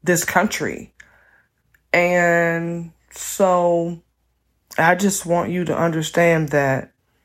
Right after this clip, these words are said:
just because other people devalue you does not mean that you do not have value. If I walk into a room with billionaires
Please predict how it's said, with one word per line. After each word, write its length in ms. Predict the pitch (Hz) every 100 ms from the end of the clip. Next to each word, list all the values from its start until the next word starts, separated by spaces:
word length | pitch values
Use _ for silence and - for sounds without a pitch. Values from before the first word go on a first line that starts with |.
| _ _ -
just 240 | 170 190 -
because 340 | 190 185 180
other 200 | - 165
people 360 | 160 180 - 156
devalue 640 | 160 151 151 156 151 147
you 280 | 135 127 - - _ _ _ _ _ _ _ _ _
does 240 | - 151 151
not 240 | 175 170
mean 260 | 170 170 151
that 200 | 147 139
you 120 | 160
do 140 | 131
not 360 | 135 139 147 131
have 200 | 139 127
value. 460 | 123 107 50 50 - - - _ _ - - - _ _ _ _ _ - - - _ _
If 120 | -
I 60 | 175
walk 280 | 185 196 196
into 180 | 196 196
a 80 | 170
room 540 | 175 190 170 143 - - - - _
with 180 | 160 143
billionaires 920 | 160 208 185 156 147 139 123 147 -